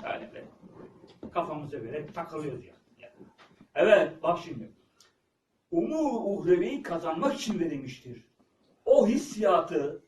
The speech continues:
ve o duyguları şiddetli bir surette fani umur du-, dünyevi tevcih etmek, yani o duyguları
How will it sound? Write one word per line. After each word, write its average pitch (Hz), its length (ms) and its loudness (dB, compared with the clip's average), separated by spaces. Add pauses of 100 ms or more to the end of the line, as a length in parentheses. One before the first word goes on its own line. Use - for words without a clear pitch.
(140)
ve 156 60 -4
o 185 240 6
duyguları 220 720 2 (240)
şiddetli 233 720 -4
bir 262 100 -4
surette 170 800 0 (380)
fani 233 1000 0
umur 254 520 -2
du-, 202 460 -10
dünyevi 208 640 -4 (360)
tevcih 185 500 -2
etmek, 165 600 -6 (180)
yani 139 240 -2
o 185 160 6
duyguları 214 640 2